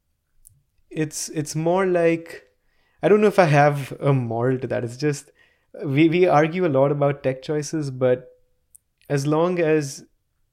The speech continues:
people can get their work done and they're not so pissed off that they're quitting in droves, maybe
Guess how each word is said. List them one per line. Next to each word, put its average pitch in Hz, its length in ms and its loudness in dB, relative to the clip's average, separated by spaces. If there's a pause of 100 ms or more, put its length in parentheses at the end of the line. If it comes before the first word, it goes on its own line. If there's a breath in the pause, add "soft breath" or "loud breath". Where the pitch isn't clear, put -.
(140)
people 139 240 -4
can 139 160 -4
get 127 200 -4
their 131 140 0
work 123 300 -4
done 127 400 -6 (320 soft breath)
and 123 200 -6
they're 123 160 0
not 127 520 -6
so 139 240 -2
pissed 135 300 -4
off 127 180 -4
that 123 160 -6
they're 123 120 -4
quitting 127 400 -4
in 123 140 -6
droves, 135 560 -12 (520)
maybe 170 680 -6